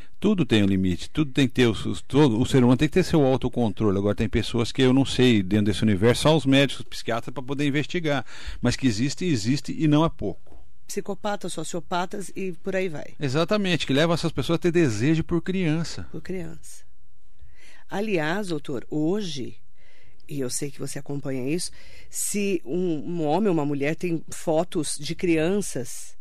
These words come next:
Speaker 2: no seu, no seu notebook, por
Speaker 1: Crime.
Speaker 2: exemplo,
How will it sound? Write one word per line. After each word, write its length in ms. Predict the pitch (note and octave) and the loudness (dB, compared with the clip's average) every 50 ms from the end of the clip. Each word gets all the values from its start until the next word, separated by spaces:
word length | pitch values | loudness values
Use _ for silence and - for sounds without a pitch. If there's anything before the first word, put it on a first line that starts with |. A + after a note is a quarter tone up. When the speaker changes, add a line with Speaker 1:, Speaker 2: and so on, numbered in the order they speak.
| - - - - - - - - - - - - - - - - - - - - | -8 -8 -8 -8 -8 -8 -8 -8 -8 -8 -8 -8 -8 -8 -8 -8 -8 -8 -8 -4
Speaker 2:
no 260 | - D#3 D#3+ D#3+ D3+ | 0 0 2 2 0
seu, 600 | D3 - - E3+ D3 D#3 E3 E3 D#3+ D3+ D3 C3+ - | 0 -2 0 2 2 2 4 2 2 0 -2 -4 -4
no 100 | - D#3+ | -4 -4
seu 180 | D3 - - D3 | -4 -2 0 0
notebook, 520 | D3+ D#3+ D#3+ - F3+ D3+ D3 D#3 D3+ - - | 0 0 0 -2 -2 0 0 -2 -2 -2 -4
por 100 | - D3 | -4 -4
Speaker 1:
Crime. 100 | C#3+ C3+ | -4 0
Speaker 2:
exemplo, 500 | B2 - - C#3 - - A2 F2+ D2+ | 2 2 4 4 4 2 0 0 -2